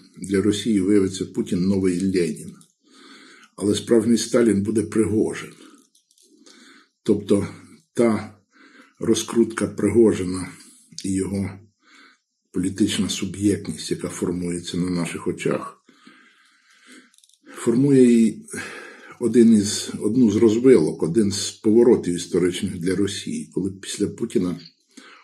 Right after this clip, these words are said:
у владі з'явиться ще страшніша кліка,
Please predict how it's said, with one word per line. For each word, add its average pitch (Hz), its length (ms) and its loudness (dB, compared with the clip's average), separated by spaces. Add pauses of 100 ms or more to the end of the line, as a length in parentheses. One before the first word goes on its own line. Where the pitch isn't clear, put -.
(120)
у 98 120 -4
владі 95 380 0
з'явиться 87 600 -2 (180)
ще - 240 -10
страшніша 80 640 -6
кліка, - 540 -6